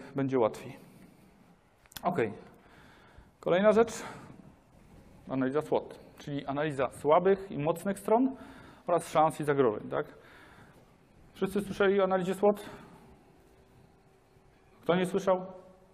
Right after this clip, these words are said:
O, są. O, kurczę. Dobrze, no więc, y, o czym nam mówi analiza swot? Pozwólcie, że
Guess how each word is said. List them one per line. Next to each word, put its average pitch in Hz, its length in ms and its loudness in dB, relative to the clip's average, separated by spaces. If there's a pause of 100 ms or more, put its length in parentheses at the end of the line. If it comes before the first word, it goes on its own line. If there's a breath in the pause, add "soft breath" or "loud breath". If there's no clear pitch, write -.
(840)
O, - 280 4 (260)
są. - 200 -4 (120)
O, 240 140 -4
kurczę. - 380 -8 (380 loud breath)
Dobrze, 127 240 2
no 143 120 0
więc, 185 280 -4
y, 185 340 6
o 214 100 4
czym 226 140 4
nam 220 100 8
mówi 202 200 8
analiza 175 300 4
swot? 139 300 2
Pozwólcie, 165 420 0
że 147 140 4